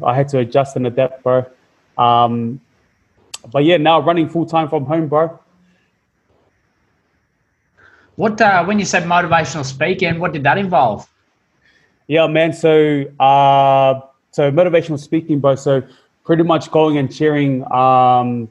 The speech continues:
Speaker 1: you know, my life story, my experiences, uh, on stage, and basically, bro, just talking about resilience. Um, 'cause I feel like my life, bro, just evolved around the whole topic of resilience, and, um, I just know, bro, there are thousands of people,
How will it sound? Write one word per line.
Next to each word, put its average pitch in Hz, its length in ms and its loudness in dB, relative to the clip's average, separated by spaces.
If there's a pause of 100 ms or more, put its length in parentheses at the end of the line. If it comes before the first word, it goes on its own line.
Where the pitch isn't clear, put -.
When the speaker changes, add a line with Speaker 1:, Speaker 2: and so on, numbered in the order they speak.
Speaker 1:
you 135 80 -4
know, 127 100 -2
my 123 160 0
life 131 260 2
story, 135 280 -2
my 127 140 -2
experiences, 127 760 -4 (340)
uh, 123 200 4
on 127 160 0
stage, 131 600 -2
and 127 440 -2 (120)
basically, 147 480 -2
bro, 143 180 2
just 135 240 -6
talking 147 240 -2
about 131 220 0
resilience. 123 640 -4 (400)
Um, 123 160 0
'cause 120 140 -8
I 127 80 -2
feel 156 180 0
like 143 180 2
my 127 140 2
life, 127 320 2
bro, 127 160 2
just 127 280 -6
evolved 123 360 -2
around 120 400 -4
the 120 100 -4
whole 123 200 0
topic 131 320 -8
of 117 120 -4
resilience, 120 460 -6
and, 113 260 -8 (320)
um, 113 380 -2
I 135 140 2
just 151 200 -2
know, 147 220 4
bro, 139 240 2
there 131 180 2
are 123 40 0
thousands 135 480 0
of 127 120 -4
people, 131 480 -2